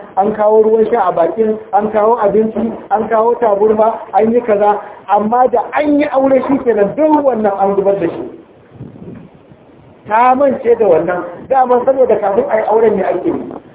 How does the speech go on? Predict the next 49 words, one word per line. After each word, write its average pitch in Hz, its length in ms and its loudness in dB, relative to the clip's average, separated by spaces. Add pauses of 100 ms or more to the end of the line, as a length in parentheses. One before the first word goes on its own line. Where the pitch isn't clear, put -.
(100)
To 170 80 0
da 214 100 0
haka 240 200 0
mata 214 320 0
Allah 233 240 2
ya - 80 -10
ƙara 202 260 2
muku 196 200 0
daraja, 185 380 0
amma 196 240 -2
dai 208 200 0
a - 80 -
gyara 202 240 2
irin 185 240 0
wannan 147 300 -4
halin. 147 360 -4 (600)
Yana 208 240 0
da 175 100 0
kyau 208 180 0
mu 165 120 -2
gyara 190 240 2
wannan 180 240 -2
zamantakewa 175 680 0
din, 220 220 0 (300)
mu 151 80 -4 (100)
kyautata 220 440 2
kuma 196 200 0
sai - 120 -2
Allah 208 260 2
ya 175 60 4
dube 170 260 2
mu 196 120 2
da 165 60 -2
idon 190 260 0
rahama, 196 340 0 (260)
ya 160 100 -2
ƙara 202 380 0
mana 202 240 0
albarka 185 340 0
a - 140 2
cikin 156 180 -6
gida. 143 260 -2
Duk 254 160 -2
gidan 277 240 0
da 196 80 2
ba 202 200 0
a 185 80 2
zaman 160 240 0
lafiya, - 400 0